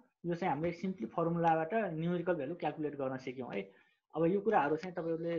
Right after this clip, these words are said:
सजिलै छ, त्यस्तो गाह्रो छैन, यो चाहिँ क्यालकुलेट गर्न सिक्नुहुन्छ है। अब यसको प्रुफको कुरा गरेको थिएँ मैले हिजो। प्रुफ गर्दाखेरि तपाईँलाई यहाँनिर theoretical, theory लेखेको छु, the number of permutation in an object भन्ने यो चाहिँ तपाईँले अलिकति लेख्नै पर्ने हुन्छ है। यहाँनिर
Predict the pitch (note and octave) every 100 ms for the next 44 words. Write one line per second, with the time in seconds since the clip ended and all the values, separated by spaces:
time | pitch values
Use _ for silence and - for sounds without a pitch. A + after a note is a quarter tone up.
0 | D#3+ D#3+ D#3+ E3+ F3+ G3 A#3 A3+ - D#3
1 | C#3 D3 C#3+ D3+ F3 F3+ C#3+ D3 D3+ C#3+
2 | D3 - C#3+ - C3 E3 C#3 - B2 B2
3 | - A3 G3+ - _ _ _ - F#3+ G3+
4 | A3 A#3 - A#3 A#3+ A#3 A3 G#3 G3+ G3
5 | F#3+ F#3+ F#3 D#3+ D#3+ A3 C4 - - _
6 | G3 G3+ G3+ F#3+ F#3+ F#3+ G3 A3 F#3 F#3
7 | F#3 F3+ F3 - F#3 F#3 F#3 F#3+ - _
8 | D3+ D3 F3 F3+ F#3 E3 E3 G#3+ F#3 F3
9 | F#3 F#3+ F#3 F#3 F3+ F3 F#3+ F#3 F#3 -
10 | - _ _ D#3+ F3+ E3 F3+ E3+ F#3+ G3
11 | G3+ G3+ - D#3 D3+ E3 F3+ F3+ E3+ E3+
12 | E3+ E3 E3+ E3+ G#3 G3 D3+ E3 F3 F3+
13 | D#3+ C3+ C#3 C3 B2+ - G3 F3 D#3